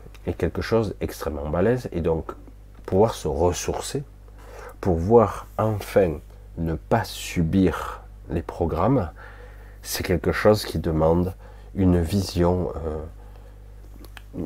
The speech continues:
une certaine volonté, je sais pas comment on pourrait le dire autrement,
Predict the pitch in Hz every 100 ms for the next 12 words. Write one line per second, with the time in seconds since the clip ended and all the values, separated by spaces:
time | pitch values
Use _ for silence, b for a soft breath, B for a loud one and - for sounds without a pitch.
0 | - 104 - - - 139 101 87 110 110
1 | 98 90 92 95 101 B B B B B
2 | B B - - - - - - 78 80
3 | - - 60 55 67 69 71 - 71 76